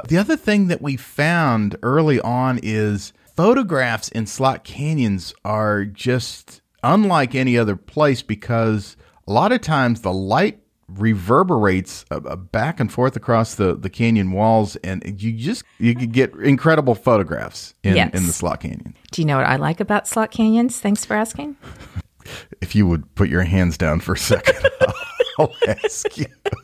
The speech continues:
Speaker 1: What, what, what do you like about slot canyons?
Speaker 2: Overwhelmingly, every time we hike through a slot canyon, it makes me feel like a kid again, which i-, isn't easy considering my age, but I think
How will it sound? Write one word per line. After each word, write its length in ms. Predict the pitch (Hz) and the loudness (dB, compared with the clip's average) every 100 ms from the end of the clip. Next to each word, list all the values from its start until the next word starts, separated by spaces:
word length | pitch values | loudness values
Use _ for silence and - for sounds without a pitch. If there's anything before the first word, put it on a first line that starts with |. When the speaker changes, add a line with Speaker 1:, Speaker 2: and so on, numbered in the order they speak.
| - - - | -8 -8 -6
Speaker 1:
What, 640 | 226 220 - 127 - - 127 - 107 - - - - - - | -4 -4 -4 -8 -8 -2 -2 -2 -8 -8 -8 -8 -8 -14 -6
what, 160 | - 120 - - | 0 0 0 2
what 260 | 139 120 | 2 2
do 60 | 107 | -2
you 280 | 98 101 151 | -2 2 4
like 300 | 113 90 98 | 2 0 -6
about 320 | 80 80 - | -8 -8 -10
slot 380 | - - 87 92 | -10 -6 -6 -6
canyons? 600 | - 90 82 73 65 - _ _ _ _ _ | -8 -6 -6 -12 -16 -20 _ _ _ _ _
Speaker 2:
Overwhelmingly, 1000 | 175 185 202 220 180 151 147 143 135 - | 2 2 0 2 2 2 0 -4 -6 -2
every 300 | 147 147 147 | 0 2 0
time 240 | 156 156 139 | -2 -2 -2
we 80 | 143 | -2
hike 200 | 147 - | -4 -4
through 140 | 139 | -4
a 40 | 110 | -4
slot 260 | - 143 - | -2 -4 -4
canyon, 500 | 151 131 98 90 - _ _ _ | -6 -4 -6 -8 -12 _ _ _
it 140 | 165 | 0
makes 240 | 151 139 - | 0 -4 -2
me 80 | 147 | -2
feel 200 | - 131 | 0 -2
like 160 | 120 | 0
a 60 | 139 | -4
kid 200 | - 139 | -8 -8
again, 360 | 117 76 69 - - | -4 -6 -6 -10 0
which 280 | 170 165 - _ _ | 0 0 -8 _ _
i-, 140 | 190 175 | -6 0
isn't 300 | 226 196 202 | 0 2 0
easy 340 | 220 180 185 156 | 0 -4 -2 -4
considering 500 | 190 208 - 160 147 | -2 -2 0 0 0
my 160 | 151 143 | -2 -2
age, 320 | 143 131 - | -2 -2 -4
but 220 | 160 139 _ - - | -2 -2 _ -14 -4
I 100 | 175 | -4
think 340 | 175 185 190 | -2 -4 -2